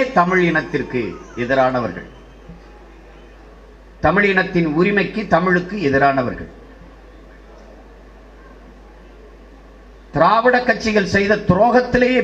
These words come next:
பெருந்துரோகம். இந்த கட்சிகளை தோளில் தூக்கி ஐம்பது ஆண்டுகளுக்கு மேலாக சுமந்து, சுமந்து வருவதுதான். நாம் என்ன அடித்து வீழ்த்தினாலும் தூக்கி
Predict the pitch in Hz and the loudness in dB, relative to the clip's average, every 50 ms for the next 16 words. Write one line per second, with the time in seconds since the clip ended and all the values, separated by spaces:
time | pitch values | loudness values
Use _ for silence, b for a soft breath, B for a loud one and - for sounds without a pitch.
0 | - - - 262 302 339 359 359 339 294 285 262 254 208 214 208 - - - - | 0 2 0 2 2 2 0 2 2 2 4 4 4 4 2 0 0 -2 -10 -12
1 | - - - - - - - - - - - 123 131 127 123 120 - - 139 135 | -16 -18 -20 -20 -20 -20 -20 -20 -18 -12 -10 -8 -6 -4 -4 -4 -2 -2 -4 -4
2 | - - 175 165 151 143 139 131 - - 139 147 175 165 165 151 139 - - 156 | -2 -2 -2 -2 0 -2 -2 -4 -4 -2 0 0 2 2 2 0 -2 -2 -2 -2
3 | 143 - - 147 135 - 131 135 147 151 156 151 156 156 165 165 165 165 147 - | -2 0 2 2 2 2 2 0 -2 0 2 2 2 2 2 2 2 2 0 -2
4 | 139 135 147 143 139 135 135 135 131 - - 131 135 143 139 139 135 - 143 143 | -2 -2 0 2 2 2 2 0 -2 -4 -4 -4 -4 -2 -2 -2 -4 -2 -2 -2
5 | 143 143 143 139 123 120 120 120 107 101 95 95 101 98 87 87 - - - - | -2 0 0 0 0 0 0 0 -2 -2 -2 -2 -2 -2 -4 -6 -12 -18 -20 -20
6 | - - - - - - - - - - - - - - - - - - - - | -20 -20 -20 -20 -20 -20 -20 -20 -20 -20 -20 -20 -20 -20 -20 -20 -20 -20 -20 -20
7 | - - - - - - - - - - 156 165 165 160 156 151 165 180 202 220 | -20 -20 -20 -20 -20 -20 -20 -10 -2 0 2 2 2 0 0 2 2 2 2 2
8 | 240 240 226 214 208 247 247 - - 254 214 180 254 311 294 285 - 285 262 240 | 2 2 2 2 2 0 0 0 0 0 2 4 4 2 2 2 2 2 4 4
9 | 220 208 196 196 175 - 196 196 170 170 | 2 2 0 -4 -2 2 2 2 2 0